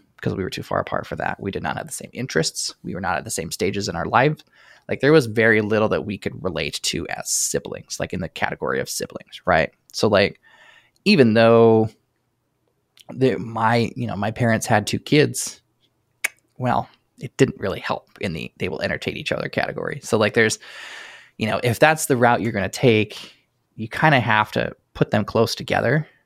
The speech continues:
and that puts extra pressure both on you as a parent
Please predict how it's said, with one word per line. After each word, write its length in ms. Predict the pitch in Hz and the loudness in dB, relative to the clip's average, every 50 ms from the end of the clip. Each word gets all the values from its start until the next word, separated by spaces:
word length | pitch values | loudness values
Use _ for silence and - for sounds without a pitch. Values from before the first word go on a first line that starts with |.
| _ _ _ _ _ - | _ _ _ _ _ -6
and 160 | 120 113 113 | -4 0 2
that 340 | 113 113 117 120 - - _ _ _ _ _ _ _ _ _ _ _ _ - - _ _ _ | 4 6 6 4 2 -2 _ _ _ _ _ _ _ _ _ _ _ _ -20 -20 _ _ _
puts 260 | - - 196 180 - - | 2 4 4 4 4 0
extra 340 | - 120 127 - - - 104 | 2 0 2 2 2 0 0
pressure 600 | - - 104 101 104 - - - 85 76 - - _ _ - _ | 2 2 2 2 2 0 -4 -6 -6 -6 -8 -12 _ _ -6 _
both 220 | 110 107 107 - - | -2 -2 -2 -4 -6
on 140 | - 92 87 | -8 -8 -6
you 200 | - 101 110 113 | -4 -4 -2 -2
as 80 | 107 - | -2 -4
a 60 | 104 | -6
parent 760 | - - - 110 110 110 - 98 95 78 - - - - | -10 -6 -4 -2 -2 0 -2 -2 -2 -4 -6 -8 -12 -14